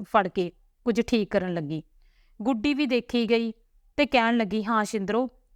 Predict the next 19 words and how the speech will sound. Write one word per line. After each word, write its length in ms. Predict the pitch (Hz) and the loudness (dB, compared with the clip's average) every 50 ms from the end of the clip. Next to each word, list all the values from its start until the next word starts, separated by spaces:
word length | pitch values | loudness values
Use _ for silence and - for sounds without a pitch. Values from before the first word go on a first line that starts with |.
| _ _ - | _ _ 2
ਆਹ 120 | 226 220 220 | 2 2 4
ਤਾਂ 140 | - 285 | 4 2
ਬਹੁਤ 320 | 240 214 - 202 202 220 247 | 0 0 0 0 0 0 0
ਸੋਹਣਾ 260 | - 262 240 240 240 | 0 -2 0 0 0
ਸੂਟ 300 | 233 254 226 208 180 - | -2 -2 -4 -2 0 0
ਆ।" 120 | 196 180 - _ _ _ _ _ _ | 0 -2 -2 _ _ _ _ _ _
ਸ਼ਿੰਦਰੋ 440 | - - 254 240 233 254 254 254 247 | -2 0 2 4 4 4 2 0 -2
ਚੁੱਪ 380 | 240 _ - 247 220 - - | -6 _ 0 2 2 2 0
ਜੀ 140 | 208 202 233 | -2 0 0
ਬੈਠੀ 300 | 208 208 196 - - 202 | 0 0 -2 -2 -2 -2
ਸੀ, 280 | 175 - 208 190 170 - _ _ - | -2 -2 -4 -6 -6 -8 _ _ -4
ਉਦਾਸ 400 | 220 190 214 190 185 180 - - | 0 2 2 2 2 0 -4 -6
ਹੋਈ। 200 | 185 180 175 - - _ _ _ _ _ _ _ - | -6 -6 -6 -8 -12 _ _ _ _ _ _ _ -6
ਤਾਂ 80 | - 190 | -6 -4
ਗੁੱਡੀ 340 | 175 190 160 147 - 202 | -4 -6 -6 -2 -2 -2
ਕਹਿਣ 280 | 190 - 208 202 202 208 | 0 0 -2 -2 0 -2
ਲੱਗੀ, 220 | 202 180 160 226 | -2 -2 -2 0
"ਲੈ 240 | 226 226 226 208 190 | 2 2 2 2 0
ਦੱਸ, 300 | 170 190 180 170 - - | -2 -6 -10 -10 -12 -18